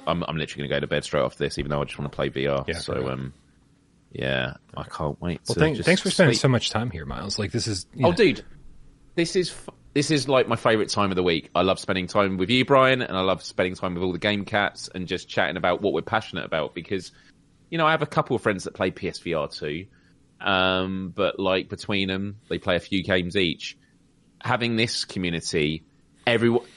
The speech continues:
Speaker 1: you're gonna be able to talk about all games because someone would have played it, and you're gonna be able to sort of share those experiences and, like, the voice chat on Discord and the Sunday meetups. Uh, it's, it's just amazing, and, uh, I know I say it probably every week,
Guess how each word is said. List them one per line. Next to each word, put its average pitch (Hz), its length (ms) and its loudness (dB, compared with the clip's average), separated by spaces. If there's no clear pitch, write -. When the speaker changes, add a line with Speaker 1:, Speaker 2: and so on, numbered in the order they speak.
Speaker 1:
you're 120 100 -4
gonna 139 100 4
be 139 60 4
able 123 100 8
to - 80 -6
talk 143 120 4
about 110 200 4
all 113 140 6
games 101 320 2
because - 220 -2
someone 117 440 2
would 92 100 -2
have 92 120 -4
played 107 340 0
it, 62 260 -6
and 87 80 -4
you're 90 80 -2
gonna 95 120 -4
be 95 80 0
able 90 100 0
to - 140 -10
sort - 180 -6
of 92 80 -8
share 92 200 0
those 85 180 -2
experiences 85 760 -4
and, 80 100 -6
like, 76 160 -2
the - 60 -8
voice 104 240 0
chat 104 180 -2
on 82 100 -8
Discord 123 800 2
and 78 200 -10
the 73 60 -16
Sunday 98 360 -4
meetups. 120 640 -6
Uh, 95 380 6
it's, 95 260 2
it's 95 140 -4
just - 260 -4
amazing, 80 540 -2
and, 76 380 -6
uh, 76 300 0
I 80 60 -4
know 85 160 2
I 82 60 0
say 82 280 2
it - 120 -6
probably 87 260 -2
every 110 180 2
week, 107 340 2